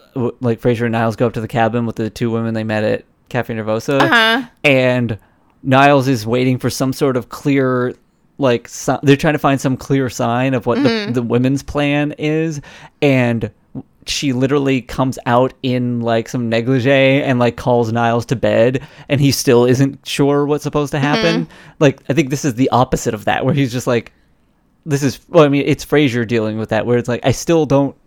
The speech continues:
Speaker 1: I'm still not sure what's supposed to be happening. I'm in bed with this woman."
Speaker 2: I mean, I
Speaker 1: Like
Speaker 2: feel like it's way more confusing in
Speaker 1: Yes.
Speaker 2: this one.
Speaker 1: No, no, absolutely. But I'm saying, like, he's even, he's got the same scenario where he just, like, spent so much time not being able to decide that
Speaker 2: Mm.
Speaker 1: even with a clear sign,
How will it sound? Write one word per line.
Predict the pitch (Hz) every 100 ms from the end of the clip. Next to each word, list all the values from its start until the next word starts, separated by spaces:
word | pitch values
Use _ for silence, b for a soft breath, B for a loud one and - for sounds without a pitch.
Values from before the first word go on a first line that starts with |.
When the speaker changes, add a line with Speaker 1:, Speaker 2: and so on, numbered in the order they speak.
| _ _ -
Speaker 1:
I'm |
still | - - 139
not | 127
sure | - 135
what's | 123
supposed | - 120
to | -
be | 117
happening. | 127 123 110 82 117
I'm | 117
in | 107
bed | 156 147
with | 143
this | 127
woman." | 139 123 120
Speaker 2:
I |
mean, | 247 254
I | 233
Speaker 1:
Like | 254
Speaker 2:
feel | 269
like | 240 233
it's | 214
way | 208 208 247
more | 233 202
confusing | 196 180 175 170 170 165 170 - _ _ _ _ _ _ _
in | 165
Speaker 1:
Yes. | 175 175
Speaker 2:
this | 185
one. | 165 156 - 180
Speaker 1:
No, | 196 143
no, | 156 123
absolutely. | 135 - 131 139 101 82 - b -
But |
I'm | 139
saying, | 139 113
like, | 117
he's | 151 131 - -
even, | 139 123 -
he's | - 143 117 -
got | 131
the | 123
same | - 120 107
scenario | 123 117 117 101
where | 101 107
he | 117
just, | 127 107
like, | 117 - b b -
spent | 143 131
so | 123
much | 113
time | 135 117
not | 113 104
being | 117 113
able | 107
to | 110
decide | 110 127 117 104 104
that | 107
Speaker 2:
Mm. | 107
Speaker 1:
even | 120 120 113
with | 117
a |
clear | - - 131 117
sign, | - 135 113 104 104